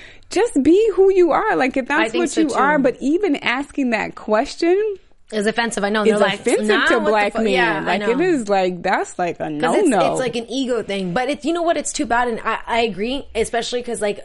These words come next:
Speaker 2: there, I have, um, I have multiple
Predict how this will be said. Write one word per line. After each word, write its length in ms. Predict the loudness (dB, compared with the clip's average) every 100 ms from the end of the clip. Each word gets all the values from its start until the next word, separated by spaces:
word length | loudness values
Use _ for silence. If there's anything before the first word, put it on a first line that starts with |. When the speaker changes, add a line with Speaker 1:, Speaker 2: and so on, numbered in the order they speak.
| -10
Speaker 2:
there, 260 | -4 -4 -4 -14 -4
I 60 | -2
have, 240 | 0 -2
um, 480 | -2 -2 -2 -4 -12 _
I 60 | -6
have 180 | -4 -2
multiple 640 | -4 -4 -6 -4 -6 -10